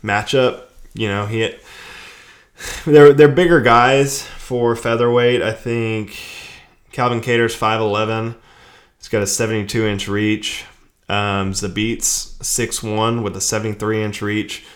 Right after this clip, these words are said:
So some of the bigger guys probably at featherweight. Um, Zabit's coming off the decision win against Jeremy Stevens. And like I said, Calvin Kattar's coming off that vicious knockout win from Ricardo Lamas.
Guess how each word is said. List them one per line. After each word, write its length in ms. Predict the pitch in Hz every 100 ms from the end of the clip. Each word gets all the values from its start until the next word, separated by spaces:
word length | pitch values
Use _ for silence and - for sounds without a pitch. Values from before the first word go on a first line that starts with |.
| _
So 460 | - 127 123 120
some 240 | - - 147
of 80 | 147
the 60 |
bigger 360 | 98 117 117 113
guys 340 | 107 110 110
probably 320 | - 113 113
at 120 | 98 -
featherweight. 680 | 104 107 110 113 113 - - - - -
Um, 280 | - 110 107
Zabit's 420 | 104 107 131 135
coming 240 | - 135 120
off 300 | 117 117 -
the 360 | 110 107 107 98
decision 500 | 95 - 135 127 117
win 180 | 117
against 300 | 117 110 104
Jeremy 260 | 117 110 110
Stevens. 760 | - 117 117 123 127 127 - - - - _
And 400 | - 104 104 104
like 140 | 101 101
I 60 |
said, 680 | 107 117 107 104 98 - -
Calvin 300 | 123 113 107
Kattar's 260 | 110 110 -
coming 240 | 117 107
off 160 | 104 107
that 140 | 92
vicious 500 | 95 101 104 107 98
knockout 480 | 98 98 98 107 92
win 380 | 107 107 113 117 _
from 280 | - 101 95
Ricardo 340 | - 107 104
Lamas. 640 | 95 101 110 117 - -